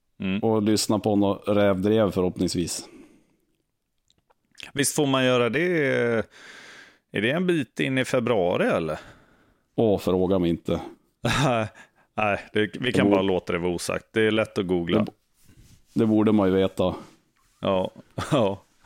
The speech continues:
Speaker 2: Ja, men så det ser
Speaker 1: Ja,
Speaker 2: man ju
Speaker 1: men
Speaker 2: fram emot.
Speaker 1: Ja, men för sjutton, det förstår jag. Det
Speaker 2: Vad gör ni
Speaker 1: förstår
Speaker 2: på
Speaker 1: jag.
Speaker 2: jul? Blir ni kvar i Leksand?
Speaker 1: På jul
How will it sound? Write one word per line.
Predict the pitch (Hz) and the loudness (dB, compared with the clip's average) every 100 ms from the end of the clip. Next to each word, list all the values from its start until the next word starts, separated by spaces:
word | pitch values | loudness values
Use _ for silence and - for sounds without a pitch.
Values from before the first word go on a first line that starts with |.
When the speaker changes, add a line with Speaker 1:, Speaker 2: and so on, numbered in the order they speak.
| - - _ _ _ _ _ _ _ - | -20 -20 _ _ _ _ _ _ _ -4
Speaker 2:
Ja, | 110 | 0
men | 123 127 | 2 2
så | |
det | 165 | 2
ser | 175 | 4
Speaker 1:
Ja, | 143 | 4
Speaker 2:
man | |
ju | 123 | 4
Speaker 1:
men | |
Speaker 2:
fram | 113 110 107 | 2 2 2
emot. | 92 85 - - - _ _ _ - | 2 -2 -6 -20 -20 _ _ _ -4
Speaker 1:
Ja, | 101 135 | -2 0
men | 151 | -2
för | 156 | -2
sjutton, | 151 151 - 82 95 | -2 -2 -4 -8 -6
det | 123 | -4
förstår | 165 - 78 | -4 -2 -2
jag. | 69 - _ _ _ _ _ _ _ _ _ - - - - _ | -4 -8 _ _ _ _ _ _ _ _ _ -20 -18 -18 -20 _
Det | 113 | 2
Speaker 2:
Vad | |
gör | 131 | 4
ni | 139 | 4
Speaker 1:
förstår | 156 135 | 4 2
Speaker 2:
på | |
Speaker 1:
jag. | 117 | 4
Speaker 2:
jul? | 101 104 - _ - | 2 0 -8 _ -6
Blir | - | 0
ni | 127 117 | 0 2
kvar | 143 139 | 2 2
i | |
Leksand? | 127 139 - 92 78 - _ _ _ _ _ _ | 2 0 0 -2 -4 -16 _ _ _ _ _ _
Speaker 1:
På | - 143 147 143 | -2 0 2 2
jul | 139 160 160 151 147 | 2 2 4 2 0